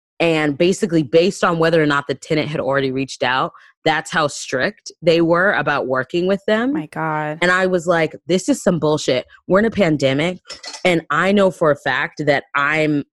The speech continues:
Speaker 1: I, you guys are working with me,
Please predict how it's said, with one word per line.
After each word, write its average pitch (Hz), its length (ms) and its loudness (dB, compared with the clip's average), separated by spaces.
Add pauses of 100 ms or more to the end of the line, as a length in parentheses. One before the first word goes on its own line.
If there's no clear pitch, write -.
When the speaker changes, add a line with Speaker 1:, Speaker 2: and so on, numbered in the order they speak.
(160)
Speaker 1:
I, 151 480 0
you 160 120 -4
guys 156 220 2
are 143 40 -2
working 135 460 -2 (460)
with 151 240 2
me, 135 420 -2